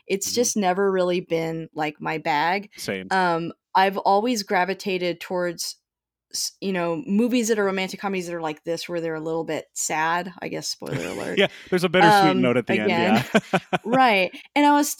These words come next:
Speaker 1: I was talking to my husband about this because I noticed that it seems like the ones that guys like,
Speaker 2: Mm-hmm.
Speaker 1: like,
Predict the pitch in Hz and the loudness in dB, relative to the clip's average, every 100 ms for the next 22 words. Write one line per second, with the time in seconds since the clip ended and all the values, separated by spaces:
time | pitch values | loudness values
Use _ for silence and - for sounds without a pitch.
0 | 247 233 - 339 311 202 214 247 254 202 | 0 2 2 0 2 2 2 0 0 2
1 | 180 175 180 - 185 185 196 180 175 175 | 0 0 -4 -4 -8 -4 0 0 0 -4
2 | - - _ 226 226 226 240 320 311 - | -8 -20 _ 0 2 4 2 2 0 -2
3 | - 190 180 180 - - 214 - - 269 | -2 0 2 0 -2 -6 -4 -2 0 2
4 | 294 311 294 - 220 196 196 202 196 175 | 4 2 0 0 0 0 0 -2 -4 -4
5 | 185 - 180 165 170 220 220 240 247 269 | -4 -4 -4 0 0 0 -2 -4 -4 -4
6 | - - - _ 117 - - 202 | -8 -12 -20 _ -14 -6 0 0